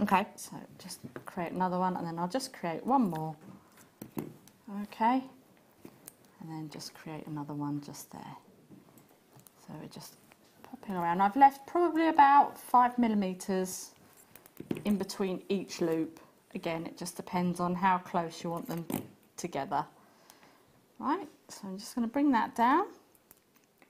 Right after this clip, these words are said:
Speaker 2: and then just bring that back round. Now, as you can see, we're sort of starting to get the, uh, the ear shape. So if you wanted to, you can measure it up against your own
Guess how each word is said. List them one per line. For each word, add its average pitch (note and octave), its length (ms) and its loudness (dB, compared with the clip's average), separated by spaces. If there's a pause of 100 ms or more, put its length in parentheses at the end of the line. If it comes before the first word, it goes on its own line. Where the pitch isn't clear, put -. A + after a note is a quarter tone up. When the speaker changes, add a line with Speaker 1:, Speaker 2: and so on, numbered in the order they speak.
(600)
Speaker 2:
and - 120 -16
then E3 340 -6 (1600)
just - 220 -20
bring F3 160 -10
that D#3+ 120 -8 (120)
back - 160 2 (100)
round. E3+ 260 0
Now, G3+ 200 8
as C4+ 100 0
you - 80 -14
can A#3 140 0
see, F#3 260 0
we're F#3 120 -2
sort F#3+ 220 -4
of F#3+ 80 -10
starting G3 540 -2
to - 140 -14
get - 440 -2 (1200)
the, F3 380 0
uh, E3+ 360 2 (220)
the - 80 -8 (100)
ear F3 340 4 (720)
shape. - 500 -2 (220)
So A#3 100 0
if A3+ 100 0
you D4 80 4
wanted D4+ 460 4
to, C4 360 2
you G#3 180 -2
can A3 300 2 (220)
measure G#3+ 320 4
it - 60 4
up - 160 2
against G3 420 -2
your - 180 2
own F3+ 380 2